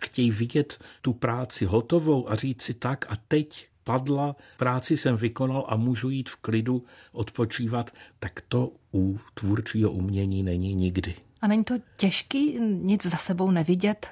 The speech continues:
Speaker 2: hotového?
Speaker 1: Je to velmi těžké, třeba pro mě konkrétně, protože já jsem částečně i dost racionální typ,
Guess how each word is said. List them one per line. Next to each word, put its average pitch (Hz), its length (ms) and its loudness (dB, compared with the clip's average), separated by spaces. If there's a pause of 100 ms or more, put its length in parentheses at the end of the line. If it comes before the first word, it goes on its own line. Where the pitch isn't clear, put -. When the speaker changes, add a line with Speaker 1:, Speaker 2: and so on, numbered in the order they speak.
Speaker 2:
hotového? 185 560 0 (400)
Speaker 1:
Je 110 120 4
to 139 200 2
velmi 110 480 2
těžké, 147 580 -2 (440)
třeba 143 340 2
pro 123 220 0
mě 143 200 0
konkrétně, 135 600 -2
protože 131 440 -2
já 123 240 0
jsem 143 320 -2 (560)
částečně - 760 0
i 113 180 -2
dost 113 460 -4
racionální 135 800 0
typ, 131 340 -6